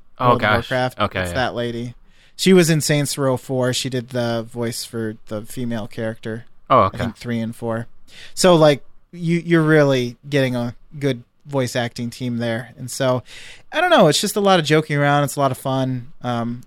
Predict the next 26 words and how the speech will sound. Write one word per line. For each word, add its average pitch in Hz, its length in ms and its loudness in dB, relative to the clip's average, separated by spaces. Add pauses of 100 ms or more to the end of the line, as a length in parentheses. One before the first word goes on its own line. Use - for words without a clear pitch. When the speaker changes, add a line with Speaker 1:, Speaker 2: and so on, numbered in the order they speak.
Speaker 2:
a 139 60 -2
lot 135 200 2
of 127 120 -4
the 117 220 -2
humor 127 440 -2
comes 135 260 -6
off 123 260 -2
really 123 200 -4
well. 113 400 -4 (640)
And, 123 340 -2
uh, 131 320 0
I've 147 140 2
just 165 180 0
been 180 140 2
enjoying 160 380 4
it. 117 180 -4
So, 127 400 0
again, 147 360 2
like 139 200 -2
I 135 60 -2
said 135 280 0
in 127 140 -2
the 127 40 -4
last 127 440 -4 (160)
episode, 127 520 -4
I, 123 420 0